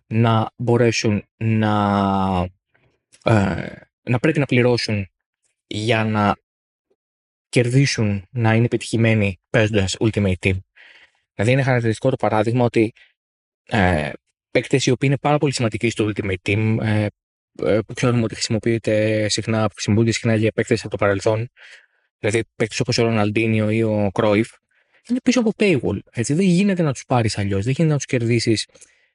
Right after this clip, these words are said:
μέσα από κάποια challenges ή μέσα από επιτυχίες σου με την ομάδα κτλ, κτλ. Και αυτό δεν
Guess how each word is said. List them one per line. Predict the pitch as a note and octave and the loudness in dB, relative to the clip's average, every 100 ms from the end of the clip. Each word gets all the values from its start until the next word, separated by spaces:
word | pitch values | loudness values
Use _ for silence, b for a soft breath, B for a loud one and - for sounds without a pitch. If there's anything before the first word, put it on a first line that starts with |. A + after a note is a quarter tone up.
| - | -2
μέσα | B2 | -2
από | - | 0
κάποια | - A2+ A#2 | -2 -2 -2
challenges | A#2+ A#2+ A#2 A#2 | 0 0 0 0
ή | G#2+ | 0
μέσα | A#2+ A#2 | 0 0
από | A2+ A#2+ | 0 0
επιτυχίες | A2+ A#2 A#2+ - A#2 A2+ | 0 -2 -2 0 0 0
σου | A#2+ | -2
με | |
την | A2 A#2+ | -2 0
ομάδα | A2+ A2+ | 0 0
κτλ, | A2 A2 | -2 -2
κτλ. | G#2 G#2+ G2+ G2 F#2+ F#2 - | -2 -2 -4 -4 -6 -8 -2
Και | C3+ C3 - _ _ _ _ _ _ _ _ _ | 2 2 2 _ _ _ _ _ _ _ _ _
αυτό | D3 C3+ G#3+ | -6 -4 -4
δεν | G3 C4 C4+ | 0 0 0